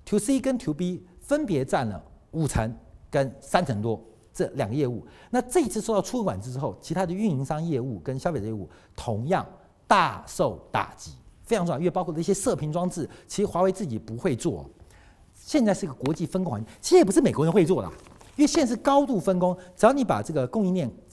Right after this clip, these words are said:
拦腰砍掉一半哦，基本上影响就会非常大。所以目前我们观察，你看到华为基本上这次影响冲击大了，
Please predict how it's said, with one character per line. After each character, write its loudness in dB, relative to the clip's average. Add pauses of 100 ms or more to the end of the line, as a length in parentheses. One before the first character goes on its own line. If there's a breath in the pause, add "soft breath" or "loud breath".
(140)
拦 0
腰 4
砍 -6
掉 2
一 -2
半 -2
哦， -12 (220 soft breath)
基 -2
本 -2
上 -6 (100)
影 0
响 -4
就 -8
会 -6
非 0
常 -4
大。 -4 (180 loud breath)
所 0
以 4
目 -2
前 0
我 0
们 -6
观 2
察， -6
你 -6
看 -6
到 -6
华 -6
为 -2
基 -12
本 -6
上 -6
这 -6
次 -12
影 -6
响 -8
冲 -8
击 -4
大 -4
了， -12